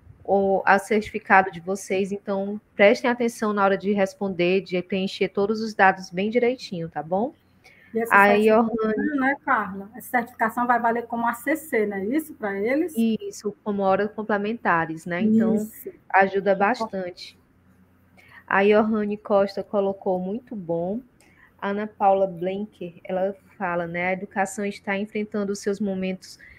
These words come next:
Speaker 1: de maior retrocesso, não duvido de mais nada", né? Então, <laughs>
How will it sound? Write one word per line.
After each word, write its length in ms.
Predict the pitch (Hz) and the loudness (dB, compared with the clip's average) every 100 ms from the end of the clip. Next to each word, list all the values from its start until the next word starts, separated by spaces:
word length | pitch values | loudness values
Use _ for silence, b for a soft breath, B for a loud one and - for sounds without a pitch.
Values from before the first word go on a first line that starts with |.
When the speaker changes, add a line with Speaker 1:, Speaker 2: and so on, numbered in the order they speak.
| B - | B -8
Speaker 1:
de 100 | 202 | 2
maior 340 | 196 190 208 | 4 6 6
retrocesso, 880 | 233 226 208 208 - 190 190 196 214 | 2 -2 -4 -4 -2 4 4 2 -6
não 160 | 202 | -4
duvido 460 | 208 196 185 202 190 | -2 -2 -2 -6 -6
de 120 | 175 | -6
mais 360 | 180 180 214 226 | -2 0 0 0
nada", 400 | 202 175 196 196 | 0 0 0 -4
né? 160 | 180 190 | -6 -8
Então, 400 | 196 196 190 214 | -8 -4 0 2
<laughs> 320 | 262 220 | 0 0